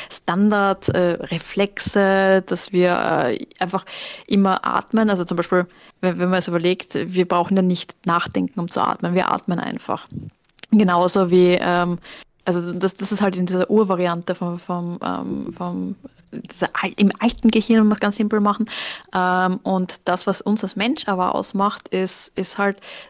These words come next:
ähm, der neue Teil, ähm, die, dieser Lappen, der drüber, drüber ist. Und er beschreibt halt die neuesten Erkenntnisse, die, die wir davon haben, dass halt auch, ähm, sehr viel über, äh, genau, ich möcht-, möchte jetzt gar nicht so viel wegnehmen,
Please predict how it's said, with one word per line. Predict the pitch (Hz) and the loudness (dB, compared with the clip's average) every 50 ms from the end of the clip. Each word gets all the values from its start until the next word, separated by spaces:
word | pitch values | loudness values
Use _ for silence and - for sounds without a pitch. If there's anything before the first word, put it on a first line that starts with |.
| _ _ _ _ _ _ | _ _ _ _ _ _
ähm, | - 202 190 190 190 185 180 | 0 0 2 2 2 2 2
der | 214 196 | 2 2
neue | 190 190 190 180 185 208 220 214 202 202 - - | 4 2 2 4 4 6 6 6 4 2 -2 -8
Teil, | - - - 170 170 175 175 165 185 - - - - - | -12 -8 -4 -2 -2 0 -2 -2 -4 -8 -12 -14 -6 -4
ähm, | 175 170 175 175 175 175 175 170 143 - - | 0 2 2 2 2 2 0 -4 -6 -4 -2
die, | 190 180 170 | -2 -2 0
dieser | 160 208 185 175 190 180 190 180 | 0 -2 0 2 2 4 4 4
Lappen, | 170 - - - - - 185 | 4 2 0 -2 0 0 2
der | 175 175 170 | 2 2 0
drüber, | - 175 196 208 208 185 | 2 2 4 4 4 4
drüber | 185 - - - 180 208 202 185 185 | 2 0 -6 0 0 2 2 4 4
ist. | 196 214 - - - - - - - - - | 4 4 2 0 -8 -14 -14 -12 -14 -6 0
Und | 190 | 0
er | 180 | 0
beschreibt | 196 - 214 - - - 190 196 - - | 2 2 0 0 0 0 -2 -2 -2 -2
halt | 214 - | -2 0
die | 202 185 | 0 0
neuesten | 175 175 175 180 214 - - - 180 | 2 2 2 2 0 -2 -4 -6 -6
Erkenntnisse, | 175 - - 185 190 202 - 220 196 190 190 | -6 -4 -4 -4 -4 -4 -4 -4 -4 -2 -2
die, | 175 180 180 175 | -2 -2 -4 -2
die | - 180 | -2 -4
wir | 175 175 175 | -2 -2 -2
davon | 170 180 175 - - - - 175 175 - | 0 -2 -4 -4 -6 -4 -4 -4 -4 -4
haben, | 175 - - 196 202 185 180 | -4 -2 -2 0 -2 -2 -2
dass | 180 - - | -2 -2 0
halt | 185 175 175 - - - - - - - - - | -2 -2 -2 -4 -14 -14 -14 -14 -14 -16 -8 -2
auch, | - 175 170 - - - - - - - | 0 0 0 -2 -6 -12 -10 -12 -6 -2
ähm, | 180 175 175 175 170 170 165 170 - - _ _ _ _ _ _ _ _ _ _ _ - | -2 0 0 0 0 -2 -4 -6 -10 -16 _ _ _ _ _ _ _ _ _ _ _ 0
sehr | 190 165 - 185 170 175 | 0 4 4 4 4 2
viel | - - - 208 202 202 196 190 | 0 0 2 4 6 6 4 2
über, | - - 180 170 170 180 175 175 - - | 0 0 -2 2 2 2 2 2 0 0
äh, | 180 196 180 - 156 156 - _ - | 0 0 0 0 -4 -10 -20 _ -4
genau, | - 214 190 185 175 - - - - - - - - _ | -2 0 2 0 0 -2 -6 -18 -18 -18 -18 -20 -20 _
ich | - 175 | -8 -4
möcht-, | 170 180 185 180 - - | 0 0 0 0 0 -2
möchte | 190 185 180 - - 190 | -2 -2 -2 0 0 -2
jetzt | 175 - | 0 0
gar | - 190 | 0 0
nicht | 185 180 - - | 0 -2 -2 -6
so | - | -2
viel | - 190 175 | 0 0 2
wegnehmen, | 175 175 175 - - 196 190 190 202 214 214 | 2 0 -2 0 2 4 4 6 4 4 2